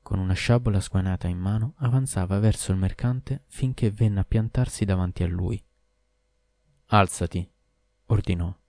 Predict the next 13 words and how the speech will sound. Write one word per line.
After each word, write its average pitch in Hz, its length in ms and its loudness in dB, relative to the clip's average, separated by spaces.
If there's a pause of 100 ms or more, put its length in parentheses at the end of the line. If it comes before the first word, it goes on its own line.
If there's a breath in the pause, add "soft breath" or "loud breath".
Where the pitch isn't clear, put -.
(640)
perché 107 320 6
io 123 120 8
ti - 100 -2
uccida 117 360 6
con 98 180 2
questa - 300 2
sciabola 90 520 4
come 98 240 2
tu 127 160 2
hai 127 100 6
ucciso - 360 0
mio 92 140 0
figlio. 85 480 -2